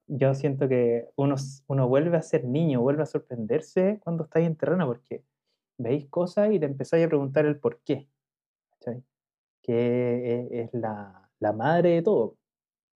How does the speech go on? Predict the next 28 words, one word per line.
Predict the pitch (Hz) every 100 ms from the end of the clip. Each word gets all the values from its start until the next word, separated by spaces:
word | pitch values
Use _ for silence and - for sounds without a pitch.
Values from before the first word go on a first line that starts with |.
| _ _ _ _ -
¿Y |
por | 135 -
qué | 135
esto | 131 135
tiene | 131
esta | 135 127
forma? | 165 147
¿Por | 127 -
qué | - 131
es | 120
así? | - 160 165
¿Por | 143 110
qué | - 139
está | 139 123
aquí | 160 165
y | 147
nunca | 143 135
lo | 135
había | 135
visto? | 165 165 - - _ _ _ _ _ _ _ _ -
Y, | 123 117 113 113 110 110 107 107 110 _ _ _ _ _ _ _ -
bueno, | 160 165 143 -
la, | 156 156
las | 160 135
personas, | 135 - - 165 214
por | 214
ejemplo, | 202 214 196
nosotros | 160 180 190 185